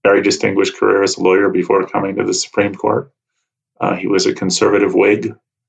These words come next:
that is, even as late as the mid eighteen fifties, when the Repu-, when the Republican Party formed. He did, he was not known as being a member of the Republican Party, but still a Whig, even after the Whigs had mostly disintegrated.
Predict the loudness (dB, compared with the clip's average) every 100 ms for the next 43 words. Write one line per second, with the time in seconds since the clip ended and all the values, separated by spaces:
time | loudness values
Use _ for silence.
0 | -2 0 2 2 0 -2 0 -2 0 2
1 | 2 2 0 -2 -4 -2 0 0 2 0
2 | 0 -4 -2 -2 0 0 -2 -4 -10 _
3 | _ _ _ -4 0 0 0 -2 -4 -4
4 | -2 2 2 0 0 -2 -2 -4 -2 -2
5 | -2 0 -2 -2 -2 -4 -2 -2 -4 -2
6 | 0 0 0 -2 -2 -8 _ _ _ _
7 | _ -2 0 2 0 0 0 0 0 0
8 | 0 0 0 0 0 -2 0 -2 -2 -2
9 | 0 0 -4 -4 -4 0 2 2 2 2
10 | 0 0 0 -2 -2 -2 -2 -6 -14 _
11 | 0 2 2 -2 -2 -2 -2 -2 -2 -2
12 | -6 _ -4 0 2 2 4 4 4 2